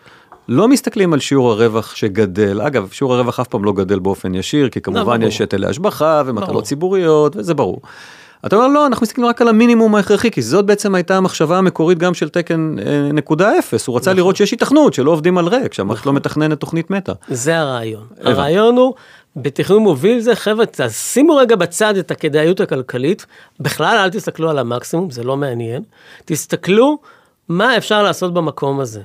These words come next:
Speaker 2: ואם הכ-, אה, הוא מביא אותנו לידי, אה, תמריץ מספיק, ראוי, מינימלי,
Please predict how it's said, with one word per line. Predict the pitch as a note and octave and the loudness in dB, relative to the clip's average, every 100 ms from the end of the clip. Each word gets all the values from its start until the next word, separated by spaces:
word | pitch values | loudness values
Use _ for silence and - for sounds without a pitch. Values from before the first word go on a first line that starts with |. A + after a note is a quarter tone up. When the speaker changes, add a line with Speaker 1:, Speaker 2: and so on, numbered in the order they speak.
| - _ _ - | -20 _ _ -14
Speaker 2:
ואם | A#2+ D3 A3+ B3+ A3 D3+ - _ _ _ - | -8 -4 2 4 4 0 -4 _ _ _ -12
הכ-, | C3 D#3 - D3+ - | -10 -8 -8 -10 -10
אה, | F3+ F3 - - | -8 -6 -4 -2
הוא | D#3 | 0
מביא | D#3+ C3+ B3 | 2 4 2
אותנו | - F#3 | 4 2
לידי, | D#3+ D3 C3 F#3 G3 F3+ E3 - | 2 0 0 2 2 2 -2 -8
אה, | C3 C3+ B2 - | -8 -6 -6 -2
תמריץ | D#3+ E3 A3+ - - | 2 4 4 2 -2
מספיק, | D#3 - - A#3+ D#3+ - | -2 -4 -2 0 0 -4
ראוי, | C#3+ E3+ A3 F#3+ C3 | -4 2 4 4 2
מינימלי, | B2 F#3+ B3 C4 C4 G#3+ C3 | 2 4 4 4 4 2 0